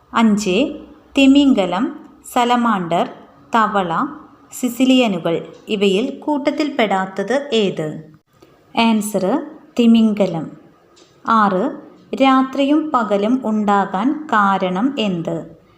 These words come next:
ഭ്രമണം, ഗ്രഹണം, പരിക്രമണം, ഉപഗ്രഹങ്ങൾ. ആൻസർ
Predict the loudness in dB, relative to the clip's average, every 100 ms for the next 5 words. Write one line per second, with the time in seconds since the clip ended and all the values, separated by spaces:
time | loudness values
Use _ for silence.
0 | _ _ -4 0 0 0 -2 -2 -2 -4
1 | -12 -20 -20 _ -2 0 0 0 -4 -2
2 | -4 -8 -16 -20 _ _ 0 0 -2 -4
3 | -4 -2 -4 -4 -4 -6 -20 -20 -4 0
4 | 0 0 -2 -2 -4 -4 -6 -10 -16 -20
5 | _ _ _ _ _ -4 2 2 0 -4
6 | -4